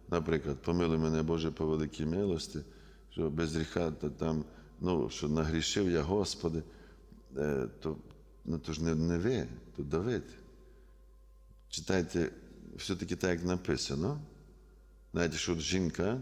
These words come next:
то читайте як від імені чоловіка, враховуючи, що це псальми Давида, а не ваші. Але коли ти то говориш, то ти з тим всі згоджуєш. Краще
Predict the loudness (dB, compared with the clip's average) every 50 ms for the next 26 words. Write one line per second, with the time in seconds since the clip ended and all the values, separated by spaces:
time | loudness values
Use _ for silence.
0 | -2 -2 -2 -2 -2 0 0 2 2 2 2 0 -2 -2 0 -2 -2 0 2 2
1 | 2 2 2 2 0 0 0 0 2 2 2 2 2 2 0 0 0 -2 -8 -16
2 | -18 -20 -20 -20 -20 -20 -20 -20 -20 -20 -20 -20 -8 -4 0 2 2 2 2 4
3 | 4 6 6 4 2 0 -2 -4 -4 -4 0 0 0 0 2 0 0 2 4 4
4 | 4 6 6 4 4 4 2 2 2 2 2 2 2 0 -2 -4 -4 -8 -12 -16
5 | -20 -8 -4 -2 0 2 2 2 2 0 0 -2 -6 -6 -8 -10 -12 -14 -16 -20
6 | -20 -20 -20 -20 -20 -20 -20 -20 -20 -20 -20 -20 -20 -20 -12 -4 -2 2 2 2
7 | 2 4 6 6 6 6 6 4 4 6 6 6 6 6 8 8 8 8 6 4
8 | 4 4 2 0 2 4 2 2 2 4 4 4 4 4 2 2 2 2 2 2
9 | 2 2 2 0 -2 -2 -4 -6 -8 -10 -12 -16 -20 -20 -20 -20 -20 -20 -20 -20
10 | -20 -20 -20 -20 -20 -20 -20 -20 -20 -20 -20 -20 -20 -20 -20 -6 -2 0 2 2
11 | 0 -2 -4 -4 -4